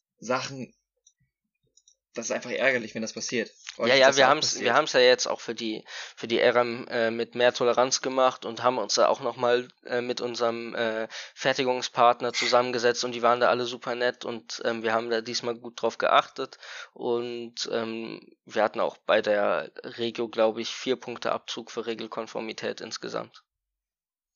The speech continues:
Speaker 1: Und wisst ihr, woher, wofür die, der Abzug war?
Speaker 2: Ja, für, für eine Kleinigkeit. Also, ähm, es war
Speaker 1: Wir wissen's nämlich nicht.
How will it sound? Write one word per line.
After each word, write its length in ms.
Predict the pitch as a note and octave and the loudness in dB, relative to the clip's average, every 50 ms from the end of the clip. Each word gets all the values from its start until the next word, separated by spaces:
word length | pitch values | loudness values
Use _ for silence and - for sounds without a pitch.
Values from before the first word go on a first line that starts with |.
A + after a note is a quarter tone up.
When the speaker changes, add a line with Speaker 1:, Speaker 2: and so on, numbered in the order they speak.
| _ _ | _ _
Speaker 1:
Und 280 | - A#2 A2 A2 G#2+ - - | -8 -6 -6 -6 -8 -12 -12
wisst 320 | G#2 B2 C3+ - - - | -8 -8 -8 -8 -6 -6
ihr, 140 | B2 A#2+ A2 | -6 -4 -4
woher, 360 | G#2+ A2 A2+ A2+ A2+ A2+ G#2 G#2+ | -4 -6 -6 -4 -4 -4 -4 -6
wofür 280 | A2 - - - A#2+ B2 | -8 -10 -8 -6 -6 -6
die, 280 | C3 B2 A2+ A#2 - | -6 -6 -8 -8 -8
der 140 | - F#2+ D2+ | -6 -8 -8
Abzug 280 | - - - A#2+ - - | -8 -8 -12 -14 -10 -10
war? 200 | A#2 B2 C3 - _ _ _ _ - - - - _ _ | -10 -10 -10 -14 _ _ _ _ -20 -20 -20 -20 _ _
Speaker 2:
Ja, 600 | - - B2+ B2 B2 A#2+ B2 A#2+ A2+ A#2 B2 B2 | -14 -12 -10 -10 -6 2 6 8 8 10 8 8
für, 280 | - D3 C3 B2+ B2 - | 4 0 -6 -6 -8 -10
für 200 | - - - C#3+ | -12 -8 -4 0
eine 120 | C#3+ C#3+ B2+ | 0 0 0
Kleinigkeit. 800 | - A2 G#2 A2+ A#2+ A#2 A2+ - - A2 A2 A2 - - - - | 2 4 4 4 4 0 -6 -6 -2 0 0 0 0 -4 -10 -8
Also, 400 | - A2+ G#2+ A2 A2+ A2 G#2+ G2+ - | -8 -8 -4 -4 -4 -4 -4 -4 -4
ähm, 840 | - A2+ A2 A2 A2 A2 A2+ A2+ A2+ A2+ A#2 A2+ A2 G#2+ A2 - _ _ - - - - - _ - | -6 -6 -6 -6 -8 -10 -12 -14 -14 -14 -14 -14 -14 -16 -16 -20 _ _ -20 -20 -20 -20 -20 _ -14
es 200 | - - - - | -14 -6 0 4
war 340 | A2+ A2+ A2 A2+ A2 A2 | 6 8 10 10 10 8
Speaker 1:
Wir 80 | - B2+ | 8 6
wissen's 280 | C#3 C3+ - B2+ A#2 - | 2 -2 -4 -6 -4 -4
nämlich 220 | B2+ A#2 A2 A2+ | -4 -4 -4 -4
nicht. 400 | A#2 A2+ A2+ - - - - | -4 -4 -4 -6 -8 -12 -16